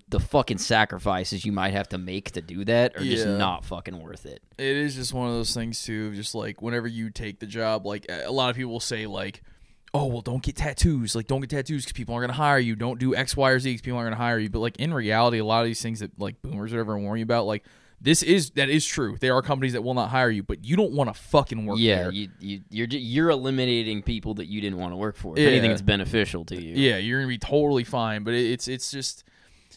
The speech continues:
Speaker 2: and it is a matter of, like, finding that work-life balance. But, like, some people will say, like, "We, we have great work-life balance. You only have to work forty hours a week."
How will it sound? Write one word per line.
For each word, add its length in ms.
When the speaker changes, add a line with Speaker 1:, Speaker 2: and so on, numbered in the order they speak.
Speaker 2:
and 120
it 100
is 160
a 20
matter 360
of, 80
like, 200
finding 320
that 160
work-life 380
balance. 320
But, 80
like, 120
some 200
people 240
will 180
say, 220
like, 180
"We, 240
we 240
have 180
great 220
work-life 380
balance. 360
You 160
only 280
have 180
to 80
work 180
forty 360
hours 220
a 40
week." 260